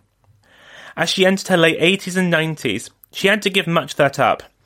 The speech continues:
and retreated into her rooms at Kensington Palace, doing little else but paint. She eventually died on the third of December, nineteen thirty-nine. In death,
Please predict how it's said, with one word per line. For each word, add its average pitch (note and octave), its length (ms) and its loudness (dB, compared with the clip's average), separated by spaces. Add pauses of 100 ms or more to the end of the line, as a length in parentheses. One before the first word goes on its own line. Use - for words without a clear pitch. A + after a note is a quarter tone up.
(220)
and D#3 120 0
retreated E3+ 500 0
into D#3 240 -2
her D3 120 2
rooms C#3 280 0
at - 100 -10
Kensington C3 500 -4
Palace, A#2 540 -2 (500)
doing D3+ 200 2
little D3 260 2
else A#2+ 180 0
but - 160 -4
paint. - 440 -4 (840)
She - 160 -2
eventually G3+ 440 0
died C#3 500 2
on C#3 120 -6
the C#3 80 0
third E3+ 300 2
of D#3+ 80 -4
December, B2+ 680 -2
nineteen B2+ 480 -4
thirty-nine. A2+ 720 -4 (1000)
In F#3+ 200 2
death, G3 420 0